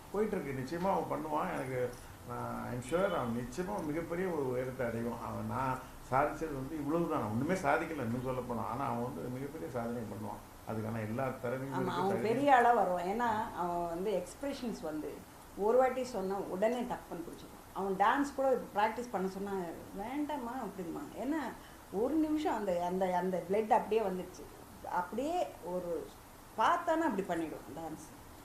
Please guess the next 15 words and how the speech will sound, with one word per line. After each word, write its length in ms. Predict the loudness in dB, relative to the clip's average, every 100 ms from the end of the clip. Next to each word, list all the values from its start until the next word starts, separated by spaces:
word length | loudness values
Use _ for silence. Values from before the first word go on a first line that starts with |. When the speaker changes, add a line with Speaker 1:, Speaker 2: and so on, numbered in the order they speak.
| -4 6
Speaker 1:
ஏழு 200 | 8 8
வருஷம் 240 | 6 2
அவன் 200 | 2 2
டான்ஸ் 120 | 2
கத்துட்டு 320 | 0 -2 -2 -4
இருக்கான், 140 | -6
ஸ்ரீதர் 360 | -4 -4 0 2
மாஸ்டர் 320 | 0 -4 -2
கிட்ட. 260 | -2 2 2
Speaker 2:
கத்துனா, 240 | 4 2 0 -4 -14 -16 -2
ஆனா 200 | 4 6
கூட 460 | 8 8 8 6 -2 -2
டக்குன்னு 440 | -2 0 2 4 2
பண்றது 320 | 2 0 0
கஷ்டம். 520 | -4 -4 -6 -6 -6